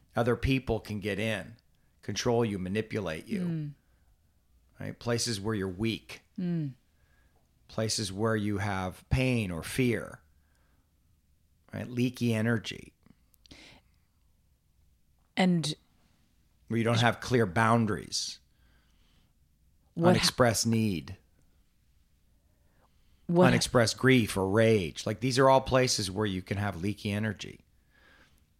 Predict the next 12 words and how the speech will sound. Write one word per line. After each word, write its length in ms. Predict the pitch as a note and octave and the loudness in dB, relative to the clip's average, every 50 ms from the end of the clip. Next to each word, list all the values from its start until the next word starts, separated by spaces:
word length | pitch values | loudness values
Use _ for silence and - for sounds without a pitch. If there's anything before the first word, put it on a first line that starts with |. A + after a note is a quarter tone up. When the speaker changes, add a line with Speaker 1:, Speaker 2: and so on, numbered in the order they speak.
| _ _ _ _ _ _ _ _ _ _ _ _ _ _ _ _ | _ _ _ _ _ _ _ _ _ _ _ _ _ _ _ _
Speaker 1:
Holes 480 | - - - A#2+ B2+ B2+ B2 A#2+ G2 G#2 | -10 -2 0 2 4 4 2 2 0 -2
in 120 | A#2 G#2+ | -2 -2
your 180 | G#2 G#2 G2+ - - | -2 -4 -6 -6 -4
energetic 520 | A#2+ A2 G#2+ G#2 F2+ G#2+ G#2 F2+ E2 - | -4 -4 -4 -4 -4 -4 -4 -4 -4 -6
system. 440 | - - A2+ A2 - - - - - - _ _ _ _ _ _ _ _ _ - | -4 -4 -2 -2 -4 -4 -6 -12 -14 -16 _ _ _ _ _ _ _ _ _ -6
And 120 | G#2+ A2 | -2 0
that's 200 | A2+ A#2 - - | 0 -2 0 0
where 100 | A#2+ A2+ | 0 0
people 320 | - - A#2+ A2 - A2 | 2 0 -2 -2 -2 -6
can 200 | G2+ - - G2+ | -8 -8 -10 -8
get 160 | F#2 G#2+ G2+ G#2 | -6 -6 -6 -4
in. 180 | A#2+ A#2 - | -4 -6 -8